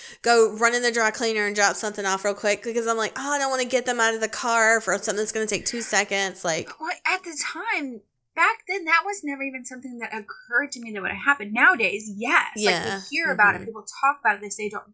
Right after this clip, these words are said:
Speaker 2: do it." But this was
Speaker 1: Twenty years.
Speaker 2: twenty-two years
Speaker 1: Yeah.
Speaker 2: ago.
Speaker 1: Yeah.
Speaker 2: Yeah, like, twenty-two years ago.
Speaker 1: Mm-hmm.
Speaker 2: So it was not even like,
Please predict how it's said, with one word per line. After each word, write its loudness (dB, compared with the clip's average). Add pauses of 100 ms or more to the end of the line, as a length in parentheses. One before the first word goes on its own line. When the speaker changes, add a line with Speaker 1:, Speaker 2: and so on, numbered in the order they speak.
Speaker 2:
do -4
it." -8
But -8
this -6
was -8 (280)
Speaker 1:
Twenty -2 (100)
years. 0
Speaker 2:
twenty-two -2
years 4
Speaker 1:
Yeah. 2 (140)
Speaker 2:
ago. 0 (320)
Speaker 1:
Yeah. -10
Speaker 2:
Yeah, 0
like, -2
twenty-two -2
years -6
ago. -2 (160)
Speaker 1:
Mm-hmm. -10
Speaker 2:
So 2
it 2
was -6
not 6
even -6
like, 0